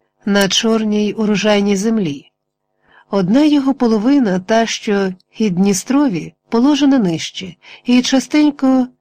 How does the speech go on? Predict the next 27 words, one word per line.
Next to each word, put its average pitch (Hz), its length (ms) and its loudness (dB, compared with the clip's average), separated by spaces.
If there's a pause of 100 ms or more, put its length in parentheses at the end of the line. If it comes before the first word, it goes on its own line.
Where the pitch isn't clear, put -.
(160)
Дністер, 233 760 0
виливаючи 208 680 0
нагально 202 540 0
свої 196 540 -2 (540)
води 202 500 0
в 190 80 -4
тих 214 280 -4
сторонах, 214 540 -2 (120)
заглядає 214 640 0
до 208 120 0
хат 269 400 -4
і 240 120 -4
виганяє 220 520 0
їх 220 340 -4 (300)
мешканців 220 680 -2
з - 60 -14
товаром 190 500 0 (160)
і 202 120 -2
з 185 80 -6
тим, 285 240 -2
що - 200 -4
захопити 214 560 -4
вдасться, 185 580 -6 (360)
на 220 180 2
другу 269 280 2
половину 247 400 2
села, 214 480 -4